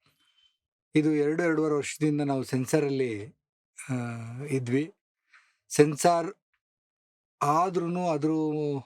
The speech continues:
ಕೆಲವೊಂದು ವಿಚಾರಗಳಿಂದ, ಆ, ನಾವು ಸೆನ್ಸಾರ್‌ಗೋಸ್ಕರ ಎರಡು ಮೂರು ಕಡೆ ಅಪ್ಲೈ ಮಾಡಿ ಮಾಡಿ ಇವತ್ತು ಸೆನ್ಸಾರ್ ಆಗಿದೆ. ಸೆನ್ಸಾರ್ ಆಗಿ ರಿಲೀಸಿಗೆ ಬಂದಿದ್ದೀವಿ. ಇದೊಂದು ಮಕ್ಕಳಿಗೆ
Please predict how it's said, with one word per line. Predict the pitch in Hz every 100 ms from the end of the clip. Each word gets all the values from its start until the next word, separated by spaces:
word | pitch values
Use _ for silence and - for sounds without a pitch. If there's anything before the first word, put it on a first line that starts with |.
| _
ಕೆಲವೊಂದು | - 151 151 147
ವಿಚಾರಗಳಿಂದ, | 147 135 170 160 147 143 143 151 170 - _ _ _ _ _ _ _ _ _ _ 139
ಆ, | 127 127
ನಾವು | 127 131 139 135 131
ಸೆನ್ಸಾರ್‌ಗೋಸ್ಕರ | 123 135 135 151 143 127 131 127 - 139 139 127 101 135
ಎರಡು | 131
ಮೂರು | 135 139
ಕಡೆ | 143 131
ಅಪ್ಲೈ | 131 - 143
ಮಾಡಿ | 135 131 135
ಮಾಡಿ | 131 127
ಇವತ್ತು | 135 123 -
ಸೆನ್ಸಾರ್ | 113 120 120 135
ಆಗಿದೆ. | 127 117 135 180 _ _ _ _
ಸೆನ್ಸಾರ್ | - 131 123 143
ಆಗಿ | 135 135 202 233
ರಿಲೀಸಿಗೆ | 131 143 196 175 165
ಬಂದಿದ್ದೀವಿ. | 131 131 123 113 147 208 _ _ _ _ _ _ _
ಇದೊಂದು | 160 190 196 190 185 - _ _ 156
ಮಕ್ಕಳಿಗೆ | 156 156 _ - 214 214 208 220 226